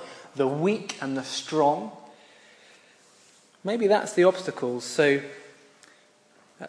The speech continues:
Gentile Christians who stand on their rights at the church summer barbecue 'cause they want steak and they want sausages and they want burgers.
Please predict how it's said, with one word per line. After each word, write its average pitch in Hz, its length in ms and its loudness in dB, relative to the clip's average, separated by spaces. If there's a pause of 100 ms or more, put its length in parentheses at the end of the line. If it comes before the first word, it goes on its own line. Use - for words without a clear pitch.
Gentile 185 380 2
Christians 127 560 -4
who 139 160 -2
stand 180 460 -2
on 156 200 0
their 139 180 0
rights 139 540 -4
at 151 100 -14
the 143 80 -12
church 147 300 -4
summer 143 280 -8
barbecue 135 560 -6
'cause 131 200 -14
they 160 160 0
want 139 300 -4
steak - 580 -6
and 147 100 -6
they 135 120 -2
want 135 240 -2
sausages 165 500 0
and 156 120 -2
they 135 100 2
want 135 240 -4
burgers. 131 720 -4